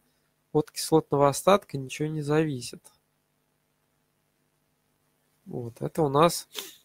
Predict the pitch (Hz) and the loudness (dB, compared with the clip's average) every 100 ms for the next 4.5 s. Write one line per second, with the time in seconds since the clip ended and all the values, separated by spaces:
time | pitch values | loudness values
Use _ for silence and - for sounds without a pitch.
0 | - 147 - 208 202 165 135 127 156 202 | 0 2 6 10 10 10 4 0 2 2
1 | 208 139 127 135 160 175 - _ _ _ | 2 -4 -4 -2 -2 -4 -10 _ _ _
2 | _ _ _ _ _ _ - 135 127 127 | _ _ _ _ _ _ -8 -4 -2 -2
3 | 127 120 120 - _ - 190 202 185 - | -2 -4 -8 -16 _ 4 4 4 2 -2
4 | 151 123 107 107 | 0 0 0 -8